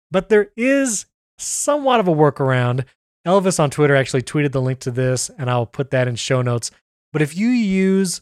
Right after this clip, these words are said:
like, a black background wallpaper on your iPhone, you can create shortcuts that don't do anything, but use a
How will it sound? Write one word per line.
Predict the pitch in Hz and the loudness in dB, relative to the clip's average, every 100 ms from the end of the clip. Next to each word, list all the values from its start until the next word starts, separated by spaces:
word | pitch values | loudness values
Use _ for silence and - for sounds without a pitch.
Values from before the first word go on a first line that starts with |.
| _ | _
like, | 139 - | -4 -2
a | 127 123 117 | 0 0 -2
black | 104 117 123 131 143 - - _ _ _ - | -4 -4 0 2 0 -2 -14 _ _ _ -8
background | 123 135 139 151 139 131 | 0 2 2 0 -2 0
wallpaper | 135 139 147 139 143 | 2 2 0 0 0
on | 135 | 0
your | 123 123 | -2 -4
iPhone, | 127 135 139 151 139 143 - _ _ _ | -4 -4 -2 0 0 -2 -10 _ _ _
you | 147 190 | -2 -2
can | - 175 185 175 139 135 | -2 0 2 4 0 -4
create | - 156 151 135 | -4 0 0 -2
shortcuts | - 147 156 - 185 190 - - - _ _ _ | -4 -2 -2 0 0 0 -6 -10 -14 _ _ _
that | 135 131 | -2 2
don't | 123 170 143 | 2 0 0
do | 101 139 | 0 2
anything, | 156 160 175 165 165 180 - _ _ | 2 0 0 -2 -2 -8 -12 _ _
but | 131 123 131 123 175 | -6 0 2 0 -4
use | 139 127 151 156 | -6 0 2 2
a | 139 123 120 | 0 0 -2